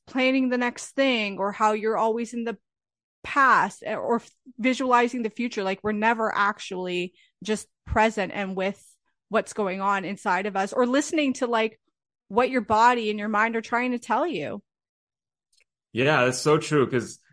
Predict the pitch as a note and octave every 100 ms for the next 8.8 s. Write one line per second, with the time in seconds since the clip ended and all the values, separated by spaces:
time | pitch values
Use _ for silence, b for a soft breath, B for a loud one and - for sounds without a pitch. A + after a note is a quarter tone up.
0 | _ - A2+ B2 B2 B2 - D3+ D3+ C#3+
1 | C#3+ C3 A#2+ A#2 A#2 A2+ A2 G#2+ G#2 G#2
2 | G#2+ F#2+ - - F#2+ G#2 G2+ - - F#2+
3 | F#2+ G2 - G2+ F#2+ F2+ F#2 F2+ E2+ E2+
4 | G2 G#2 G2+ D2+ - _ _ _ _ _
5 | - C3 D3+ - C3 B2+ C3 B2 A2+ A#2+
6 | A#2 A#2+ A2+ G#2+ G#2+ G#2+ G#2+ A2+ G#2+ E2
7 | G2+ A2 G#2+ G#2 G2 G2 G#2 - _ _
8 | - - - F2 F2 F2 - -